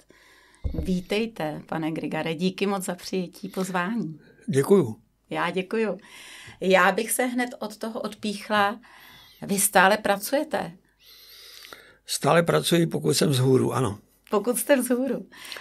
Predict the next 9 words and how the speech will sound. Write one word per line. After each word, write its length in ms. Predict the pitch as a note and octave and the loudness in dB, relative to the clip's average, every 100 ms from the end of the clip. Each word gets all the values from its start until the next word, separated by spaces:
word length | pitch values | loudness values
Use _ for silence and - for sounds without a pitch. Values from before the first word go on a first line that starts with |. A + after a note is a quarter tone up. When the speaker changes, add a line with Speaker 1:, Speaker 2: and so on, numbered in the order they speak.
| - | 0
Speaker 1:
A 220 | F3 F3 - | 6 6 6
ještě 300 | F#3 F#3 G#3+ | 2 2 2
bych 280 | G3 G#3+ - | 0 0 -2
chtěla 240 | - G3 | 0 0
říct 280 | G3 G#3 - - | 0 -4 -8 -4
úžasnou 520 | F#3 G3 F#3+ - A3 | 0 2 2 0 -4
věc. 420 | F3 - - - _ _ _ _ _ _ _ _ _ - | -6 -8 -12 -14 _ _ _ _ _ _ _ _ _ 2
Pan 180 | G#3 A3 | 4 4
Grigar 440 | G#3+ E3+ F#3 F#3 | 2 0 0 -2